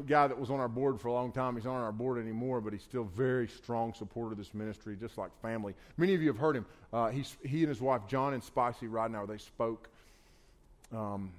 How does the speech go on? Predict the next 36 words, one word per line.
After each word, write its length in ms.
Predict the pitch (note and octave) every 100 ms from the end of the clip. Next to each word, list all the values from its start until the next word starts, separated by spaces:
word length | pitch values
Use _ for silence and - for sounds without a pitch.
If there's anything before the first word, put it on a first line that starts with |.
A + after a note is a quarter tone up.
| - _ -
they 100 | A#2
spoke 380 | - A#2+ G#2+
at 120 | A2 A2
one 160 | A#2+
of 60 | A2+
the 40 |
marriage 220 | G#2 F#2+ -
conferences. 440 | G2+ F2+ G2 - -
Phenomenal 440 | A#2+ A2+ G#2+ G2+ F#2+
people. 360 | G#2 G2 G2+
They, 160 | G2 G#2 G#2 - - - - - - - -
they 80 |
spend 240 | A2+ - A2
half 280 | A#2+ A#2 -
their 120 | A2
time, 240 | - A2
they 40 | C3
spend 240 | - D3+
the 60 | B2+
warmer 340 | C3 C#3+ C3+
months 380 | A#2+ A#2 G2 -
here, 340 | B2 B2+ C3 - - - - -
and 80 |
then 80 | A2+
they 80 | A2+
go 160 | G#2+ G#2
to 60 |
Florida 500 | - A2 A2 G#2+ G2 - - - -
when 140 | - G#2
it, 100 | F2 C#3
when 160 | B2+ G#2+
it's 220 | F#2 - -
cold, 380 | - B2+ A2+ G#2+
you 100 | G2+
know, 220 | G2+ G#2
and 100 | G2+